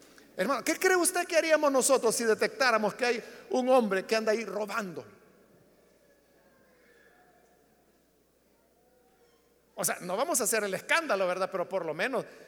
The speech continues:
le vamos a decir a los diáconos, "Mire, póngale ojo a ese. Cuidado,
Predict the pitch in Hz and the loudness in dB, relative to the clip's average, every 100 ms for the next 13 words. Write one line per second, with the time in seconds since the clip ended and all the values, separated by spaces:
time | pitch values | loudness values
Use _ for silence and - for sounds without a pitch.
0 | - - 180 196 185 202 196 180 185 214 | -16 -2 0 0 0 0 0 2 0 0
1 | 196 175 220 185 - - - - 185 170 | -2 -4 -4 -6 -8 -20 -20 -8 -4 -2
2 | 160 160 190 151 156 - - 156 - - | 2 4 2 2 -2 -2 -6 -10 -14 -20
3 | - - - - _ _ - - - - | -20 -20 -20 -20 _ _ -20 -20 -20 -20
4 | - - - - - - - 143 151 233 | -20 -20 -20 -20 -20 -20 -10 -6 -4 -2
5 | 220 147 | -2 -4